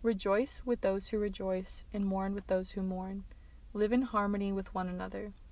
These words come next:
Do not be proud, but be willing to associate with people of low position.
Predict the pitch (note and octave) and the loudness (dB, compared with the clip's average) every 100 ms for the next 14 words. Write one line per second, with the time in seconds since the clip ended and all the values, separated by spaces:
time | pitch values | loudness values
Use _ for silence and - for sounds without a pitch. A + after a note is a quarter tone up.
0 | - - - A#3+ D4 C#4+ B3+ - F#3+ F#3 | -18 -16 0 4 4 4 0 2 4 2
1 | F#3+ - G3+ G#3+ G3+ G3+ A3 B3+ D4 C4+ | 0 0 2 2 0 2 2 2 0 0
2 | - G3 - G3+ G3 G3 - G3 G3 G3 | 0 0 0 -2 -2 -8 -6 -4 0 -2
3 | - F#3 F#3 F3 F#3 - F#3+ G3+ - G#3 | 0 -2 0 0 0 -2 -6 -6 -6 -8